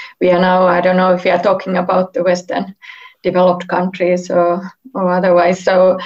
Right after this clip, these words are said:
I suppose the question that Lisa posed very much depends where you are. Again, like someone else brought, brought as well earlier, that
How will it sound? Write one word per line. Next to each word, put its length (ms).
I 140
suppose 720
the 180
question 680
that 220
Lisa 400
posed 440
very 260
much 180
depends 640
where 280
you 240
are. 420
Again, 360
like 360
someone 340
else 400
brought, 400
brought 240
as 140
well 260
earlier, 480
that 240